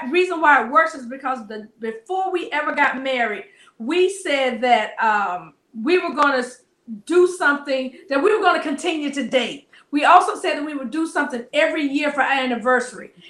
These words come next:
And like we said, we've always had a bucket list and set goals and, and things.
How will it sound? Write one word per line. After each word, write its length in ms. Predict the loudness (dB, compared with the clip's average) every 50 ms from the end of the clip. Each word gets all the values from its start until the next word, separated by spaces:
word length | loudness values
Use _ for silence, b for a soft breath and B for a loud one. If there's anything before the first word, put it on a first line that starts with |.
| B B 0
And 260 | 2 2 2 4 4
like 200 | 4 4 4 2
we 120 | -2 -4
said, 380 | -4 -4 -2 -2 -2 -2 0 -2
we've 180 | -4 -6 -6 -10 _ _ -4
always 460 | 0 0 0 0 -2 -4 -6 -8 -6
had 160 | 0 0 2 2
a 140 | 0 -2 0
bucket 340 | -2 -2 -2 -2 -8 -10 -6
list 380 | -2 0 0 0 0 -2 -8 -8
and 120 | -6 -6 -6
set 380 | -6 -4 -2 -2 -2 -2 -2
goals 560 | 0 2 2 4 6 6 4 4 2 -2 -6 -8 -6
and, 240 | -4 -4 -4 -6 -6
and 320 | -6 -6 -4 -4 -6 -4 0
things. 340 | 0 0 2 0 -4 -6